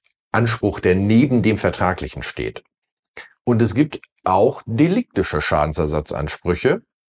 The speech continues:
die wegen Pflichtverletzungen aus dem Vertragsverhältnis entstehen können. Der Klassiker ist Paragraph achthunderteinunddreißig B G B, das ist nämlich die Haftung für einen Verrichtungsgehilfen.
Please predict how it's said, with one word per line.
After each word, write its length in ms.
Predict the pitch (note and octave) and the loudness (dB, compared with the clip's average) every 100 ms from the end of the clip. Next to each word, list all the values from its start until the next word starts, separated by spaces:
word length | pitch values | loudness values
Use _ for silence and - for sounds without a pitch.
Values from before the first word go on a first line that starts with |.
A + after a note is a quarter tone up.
| _ - | _ -8
die 480 | F2+ G#2+ C3+ C3+ G2 | -6 -2 0 2 4
wegen 320 | B2+ C3+ A#2+ | 2 2 -4
Pflichtverletzungen 1200 | - C3 E3+ - - B2+ A#2+ A#2+ - A#2+ A#2 A2+ | -2 -2 -2 -6 -2 0 0 -2 -2 0 0 0
aus 200 | A2+ - | 0 0
dem 120 | A2 | -2
Vertragsverhältnis 800 | A2 - D3 - D2 D2 D2+ - | -2 -2 -4 -2 -2 -2 -6 -6
entstehen 440 | C#2+ - B1 A#1+ B1 | -6 -6 -8 -8 -8
können. 340 | C#2+ A1+ A1+ _ _ - - - - _ G2 | -8 -8 -12 _ _ -20 -20 -20 -20 _ -2
Der 80 | |
Klassiker 720 | F2 B2+ F3+ B2+ G2 G#2+ F3 - _ _ _ _ | 0 0 0 0 2 2 0 -6 _ _ _ _
ist 340 | A#2+ A2+ - | 0 0 -2
Paragraph 420 | - A2 G#2 G#2 - | -2 0 2 2 0
achthunderteinunddreißig 1200 | A#2 - G#2+ G2 - G#2 A#2+ A2 G2 G2 F#2+ | -2 0 0 0 0 0 0 0 -2 -2 -4
B 120 | G2 F2 | -4 -2
G 140 | F2+ | -2
B, 300 | E2 A2+ G#2 | 0 0 0
das 200 | F#2 E2+ | 0 -2
ist 140 | G#2 | -4
nämlich 220 | G2 F#2 E2+ | -2 -4 -4
die 160 | F2 | -2
Haftung 360 | G2+ A2+ G#2+ F#2+ | -2 -4 -6 -6
für 240 | - - | -4 -4
einen 200 | F2 F2 | -2 -4
Verrichtungsgehilfen. 1300 | - E2+ A2+ - G2 F2 - D#2 C#2 C2 C2+ C#2 C2 | -4 -4 -4 -4 -4 -6 -4 -4 -4 -6 -6 -10 -12